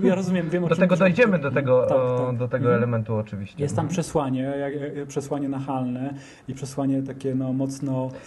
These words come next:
Speaker 2: Ale
Speaker 1: stos-
Speaker 2: tutaj, s-, y, przepraszam, wtrącę się,
Speaker 1: Mhm.
Speaker 2: tutaj trochę będę bronił Eda Wooda, jeżeli chodzi o nachalność tego przesłania, bo te przesłania były nachalne w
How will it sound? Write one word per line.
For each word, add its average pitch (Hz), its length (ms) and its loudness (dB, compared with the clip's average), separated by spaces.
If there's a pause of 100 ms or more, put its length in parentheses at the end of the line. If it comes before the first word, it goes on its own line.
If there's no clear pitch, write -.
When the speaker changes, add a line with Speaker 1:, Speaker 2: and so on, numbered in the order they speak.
(260)
Speaker 2:
Ale 151 160 4
Speaker 1:
stos- - 60 -4
Speaker 2:
tutaj, 247 200 2
s-, - 180 -6
y, 135 520 -12 (200)
przepraszam, 180 460 0
wtrącę 160 360 0
się, - 140 -6
Speaker 1:
Mhm. 147 160 -2
Speaker 2:
tutaj 175 300 -2
trochę 175 280 -2
będę 165 260 0
bronił 139 400 0
Eda 107 220 2
Wooda, 95 420 -4
jeżeli 107 320 -6
chodzi 127 240 -4
o 131 40 -2
nachalność 127 440 -2
tego 120 520 0 (100)
przesłania, 120 580 -2 (440)
bo 127 160 -4
te 160 140 -2
przesłania 175 920 0
były 156 280 -4
nachalne 156 640 -2
w - 420 -16